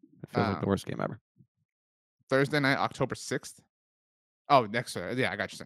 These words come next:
Speaker 2: I was confused. Sorry. Um, okay, Giants at, I'm sorry, Cowboys at Giants on Monday Night Football.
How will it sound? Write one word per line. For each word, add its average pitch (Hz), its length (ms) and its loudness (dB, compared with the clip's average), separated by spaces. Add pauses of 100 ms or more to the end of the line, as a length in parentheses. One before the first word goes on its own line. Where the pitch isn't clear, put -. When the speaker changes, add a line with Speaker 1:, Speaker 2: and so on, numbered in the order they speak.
(120)
Speaker 2:
I 117 100 -4
was 110 100 -6
confused. - 280 -12
Sorry. - 140 -8 (300)
Um, 123 160 4
okay, 156 220 8 (180)
Giants 170 460 8
at, 156 300 6
I'm 139 100 8
sorry, 123 180 4
Cowboys 156 420 8
at 127 200 4
Giants 123 400 2
on 120 120 -4
Monday 120 200 2
Night 117 180 2
Football. 98 540 4